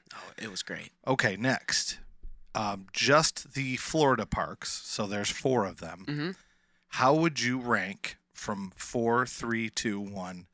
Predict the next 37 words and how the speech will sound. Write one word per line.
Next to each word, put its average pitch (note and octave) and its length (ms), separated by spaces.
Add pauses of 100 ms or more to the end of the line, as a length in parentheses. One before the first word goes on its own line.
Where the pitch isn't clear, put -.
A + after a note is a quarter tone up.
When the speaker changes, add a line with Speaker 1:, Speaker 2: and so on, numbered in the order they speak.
(380)
Speaker 2:
Start A#2 320
with A#2 160
your A2 140
number G#2+ 340
four F#2+ 540
if - 220
you G#2+ 80
had G#2+ 180
to G2+ 80
rank G2 540 (480)
the - 80
Florida G2 420
parks. - 420
What G#2+ 140
is G#2+ 160
number F#2+ 240
four? - 540
Speaker 1:
So, E3 500 (140)
probably F#3 800
my C#3+ 200
number A#2 320
four. A2 640
This F3+ 240
used C3 380
to B2 60
be A2+ 120
my A2 160
number G#2+ 320
one, G#2+ 440 (260)
but A2+ 400
my B2 240
number B2 260
four A#2 280
is G#2+ 100
Hollywood G2 360
Studios. - 600 (100)
Speaker 2:
Okay. A2+ 280